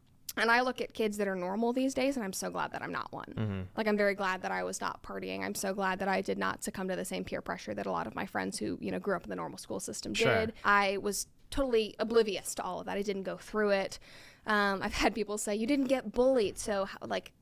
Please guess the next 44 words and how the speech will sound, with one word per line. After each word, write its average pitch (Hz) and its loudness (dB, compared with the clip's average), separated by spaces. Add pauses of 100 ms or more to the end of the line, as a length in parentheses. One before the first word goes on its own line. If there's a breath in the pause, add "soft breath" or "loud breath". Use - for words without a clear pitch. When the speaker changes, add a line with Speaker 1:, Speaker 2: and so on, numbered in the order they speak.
(120)
Speaker 1:
you 247 6
haven't 254 4
been 233 6
knocked 226 6
around." 208 0
No, 294 2
hell 302 -2
yeah, 233 0
I've 196 -6
been 185 -4
knocked 180 -6
around. 180 -2
Like, 240 -4
I 233 -2
had 247 0
an 240 0
entire 220 -2
acting 214 -4
career, - -4
like, 196 -2
where 202 2
pe-, - 0
I 208 2
was 214 -2
told 214 -4
no 202 0
ninety-nine 185 -2
percent 202 -4
of 185 -4
the - -2
time. 196 -4 (300 loud breath)
Like, 202 2
my 214 4
brother 208 4
died. 190 4
My 202 -2
father, 196 2
you 202 0
know, 202 2
has 196 0
serious 202 0
mental 202 -8
health 196 -6
issues. 190 -4